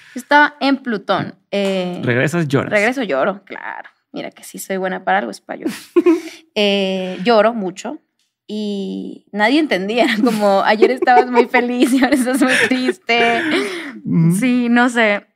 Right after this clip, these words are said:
Speaker 1: Eh, fueron muchas emociones. Entonces hubo como un ir y venir entre que yo dije que no.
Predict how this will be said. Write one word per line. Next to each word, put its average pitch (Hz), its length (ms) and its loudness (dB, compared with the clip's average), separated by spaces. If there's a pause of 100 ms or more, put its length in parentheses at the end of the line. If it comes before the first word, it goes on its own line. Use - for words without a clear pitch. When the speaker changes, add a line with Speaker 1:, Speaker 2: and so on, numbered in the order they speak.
(140)
Speaker 1:
Eh, 196 360 0
fueron 208 200 -2
muchas 214 240 -4
emociones. 180 720 -8
Entonces 196 340 -10
hubo 233 140 0
como 202 240 -4
un 202 100 -2
ir 208 140 -2
y 214 80 0
venir 185 480 -6
entre 185 320 -8
que 170 460 -14
yo 185 120 -12
dije 180 240 -12
que 180 140 -14
no. 233 480 -4